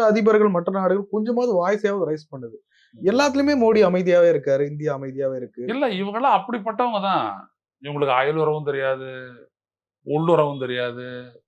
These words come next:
Speaker 2: நல்லிணக்கமும் தெரியாது, ஆன்மீகமும் தெரியாது, எதையுமே தெரியாதவங்க வந்துட்டு இந்த இ வி எம் வச்சு ஜெயிச்சுட்டு வராங்கன்னு தான் நான் வந்துட்டு க-, கத்திக்கிட்டே இருக்கிறேன், நான் கழுதையா கத்திக்கிட்டு இருக்கிறேன்.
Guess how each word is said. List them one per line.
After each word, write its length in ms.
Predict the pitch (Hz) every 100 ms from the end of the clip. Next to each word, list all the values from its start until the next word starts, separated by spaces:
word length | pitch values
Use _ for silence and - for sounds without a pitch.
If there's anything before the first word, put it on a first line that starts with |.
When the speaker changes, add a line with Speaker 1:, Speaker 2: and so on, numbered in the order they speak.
| _ _ _ _ _ _
Speaker 2:
நல்லிணக்கமும் 640 | 135 139 170 165 143 147 135
தெரியாது, 500 | 135 131 123 117 123 123 120 - _ _ _ -
ஆன்மீகமும் 600 | 151 180 175 151 147 151
தெரியாது, 460 | 131 127 123 120 123 123 120 _ _ _ _ -
எதையுமே 640 | 143 180 180 269 262 247 285
தெரியாதவங்க 640 | 269 220 220 214 202 196
வந்துட்டு 300 | 180 190 240 226 _
இந்த 180 | - 160
இ 160 | 160 214
வி 120 | 247 247
எம் 100 | 220
வச்சு 200 | 202 220
ஜெயிச்சுட்டு 420 | 175 220 196 208
வராங்கன்னு 320 | 190 196 180
தான் 120 | 233
நான் 120 | 214
வந்துட்டு 280 | 190 196 226 - _ _
க-, 320 | - 139 127 - _ -
கத்திக்கிட்டே 460 | 139 - 226 214
இருக்கிறேன், 260 | 247 220 202
நான் 200 | 170 -
கழுதையா 320 | 175 196 220
கத்திக்கிட்டு 380 | 196 165 175 151
இருக்கிறேன். 360 | 135 117 104